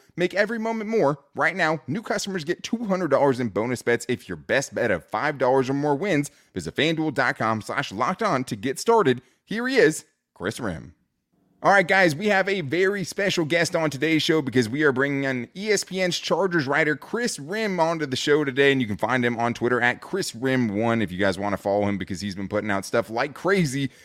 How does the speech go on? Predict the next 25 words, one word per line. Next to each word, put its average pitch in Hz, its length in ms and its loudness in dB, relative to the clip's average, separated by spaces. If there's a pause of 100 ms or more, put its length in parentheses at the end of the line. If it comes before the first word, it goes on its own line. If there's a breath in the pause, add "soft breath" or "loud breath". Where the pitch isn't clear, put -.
(160 soft breath)
during 147 300 4
this 143 140 4
Jim 143 340 2
Harbaugh 135 480 4
mania. 131 500 4
So, 110 140 0
Chris, 135 320 2
I 110 80 4
know 139 160 4
it's 139 100 0
a 131 80 6
busy 139 400 0
time 135 380 -2
for 123 80 -6
you. 110 160 0
Thank 123 180 0
you 123 60 -2
so 135 140 0
much 127 200 0
for 123 80 -2
giving 120 220 0
us 113 80 0
some 113 100 -4
time 101 220 0
today. 80 240 -6